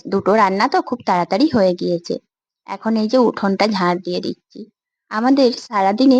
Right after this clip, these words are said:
কাজকর্মের শেষ থাকে না, তারপরও মনে হয় যে সব সময় কোথায় কি বালি রয়েছে, কোথায় একটু ঘরের নোংরা রয়েছে, বা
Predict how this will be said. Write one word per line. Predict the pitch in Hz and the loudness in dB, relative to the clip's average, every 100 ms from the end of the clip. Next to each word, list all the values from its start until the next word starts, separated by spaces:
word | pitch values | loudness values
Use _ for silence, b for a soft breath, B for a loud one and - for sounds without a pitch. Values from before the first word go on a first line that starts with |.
| 254 | 2
কাজকর্মের | 185 175 - 196 208 269 - | 0 0 0 2 2 2 0
শেষ | 180 - | -4 -4
থাকে | 170 165 170 | -14 -12 -10
না, | - - _ _ - | -10 -14 _ _ -8
তারপরও | 196 202 254 285 | -8 -2 2 4
মনে | 285 285 | 6 4
হয় | 247 220 214 | 4 2 2
যে | 220 233 | 2 2
সব | - 202 196 | 2 0 2
সময় | - 226 240 | -2 0 0
কোথায় | 247 202 - 214 214 | 0 -2 2 0 0
কি | 220 | 0
বালি | 214 180 185 190 | 2 2 2 0
রয়েছে, | 196 196 - | 0 0 -2
কোথায় | 208 196 247 226 | -2 -2 2 2
একটু | 220 - | 0 -6
ঘরের | 220 202 190 | -4 -2 0
নোংরা | 214 190 190 190 | 0 2 2 4
রয়েছে, | 190 185 - 226 - _ _ _ _ _ | 4 2 0 -6 -8 _ _ _ _ _
বা | 208 | -4